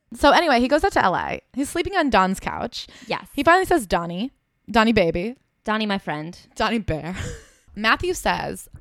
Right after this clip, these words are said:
Speaker 1: "I need an agent. I'm almost out of money." Don snapped. "You shut that fucking talk up right now. This town smells needy.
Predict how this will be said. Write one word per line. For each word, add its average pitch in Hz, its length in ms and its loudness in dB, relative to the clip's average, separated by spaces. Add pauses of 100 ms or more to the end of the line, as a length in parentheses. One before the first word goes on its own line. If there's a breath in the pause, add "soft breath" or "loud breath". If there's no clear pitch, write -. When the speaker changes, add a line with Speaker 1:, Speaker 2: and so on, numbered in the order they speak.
Speaker 1:
"I 208 120 0
need 214 160 0
an 196 80 -2
agent. 165 400 -6
I'm 180 100 -4
almost 165 180 -8
out 143 100 -12
of 135 40 -16
money." - 220 -18 (580 soft breath)
Don 190 260 0
snapped. - 680 -12 (400 soft breath)
"You 247 120 0
shut - 260 2
that - 220 2
fucking 254 320 0
talk - 300 2
up 269 180 0
right 175 360 -2
now. 123 280 -2
This 220 220 0
town 294 240 0
smells 180 460 -4
needy. 175 500 -8